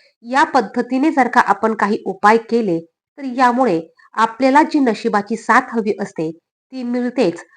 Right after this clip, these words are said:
आणि प्रत्येक क्षेत्रात, प्रत्येक कार्यात आपली प्रगती होत जाते. अत्यंत प्रभावी असा उपाय आहे.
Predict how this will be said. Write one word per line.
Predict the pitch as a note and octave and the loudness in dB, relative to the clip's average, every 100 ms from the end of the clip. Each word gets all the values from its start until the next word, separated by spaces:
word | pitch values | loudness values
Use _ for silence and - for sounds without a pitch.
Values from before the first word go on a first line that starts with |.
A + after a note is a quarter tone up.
| - | -4
आणि | G#3 | -2
प्रत्येक | A3+ A#3 A3+ _ D4+ D#4 | 0 -2 -4 _ -4 -2
क्षेत्रात, | - G#3+ - G#3 G#3 | -4 -4 0 0 0
प्रत्येक | G#3+ G#3 C#4 C#4 - | -8 -6 -8 -6 0
कार्यात | A#3+ G#3 E3 E3+ - _ _ | 2 2 -2 -4 -16 _ _
आपली | - G#3+ A3 C4+ | -14 -10 -4 -4
प्रगती | C4+ F#3+ F#3 F#3 B3+ | -2 -2 -2 -2 -4
होत | G3 E3+ F3+ | -2 -4 -6
जाते. | D#3+ D#3 - _ - | -8 -10 -14 _ -12
अत्यंत | A#3+ A#3+ C#4 C4+ | -12 -4 -2 0
प्रभावी | E4 C#4 A#3 A3+ A#3+ - | 0 0 0 -2 -2 -6
असा | F#3+ G#3 G3 | -4 -2 -2
उपाय | F3+ F3+ - | -2 -2 0
आहे. | G#3 E3+ | 0 -2